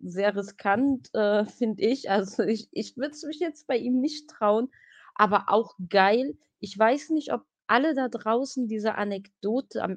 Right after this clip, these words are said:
Ende verstanden haben, aber es war ja so 'n bisschen der Hint an Impact Wrestling und zwar an die Scott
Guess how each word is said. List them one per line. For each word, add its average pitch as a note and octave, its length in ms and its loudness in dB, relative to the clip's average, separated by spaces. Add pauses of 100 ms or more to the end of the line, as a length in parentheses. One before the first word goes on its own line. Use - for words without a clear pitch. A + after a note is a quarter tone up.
Ende A#3+ 300 0
verstanden G3+ 880 -6
haben, F#3 480 0 (440)
aber G3+ 200 2
es G#3 220 -4
war G#3+ 120 4
ja B3 180 2
so A3 160 -6
'n G#3 300 -4
bisschen A#3+ 380 -2
der G#3 120 2
Hint A3 580 0
an G#3 440 -2
Impact C4 560 -2 (160)
Wrestling G#3 720 0
und G#3 260 -6
zwar G#3 300 -4
an G#3+ 140 0
die G3+ 120 -4
Scott G3+ 460 -6